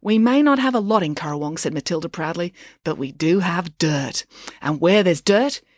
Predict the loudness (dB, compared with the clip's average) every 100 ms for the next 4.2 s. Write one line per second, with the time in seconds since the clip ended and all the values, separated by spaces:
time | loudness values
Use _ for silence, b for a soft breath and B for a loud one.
0 | _ -4 -2 -2 -2 -2 -2 0 0 0
1 | 0 -2 0 2 2 0 -6 b b b
2 | b b _ -8 -2 0 2 2 0 0
3 | -2 -2 0 0 0 0 -2 -2 -2 0
4 | 0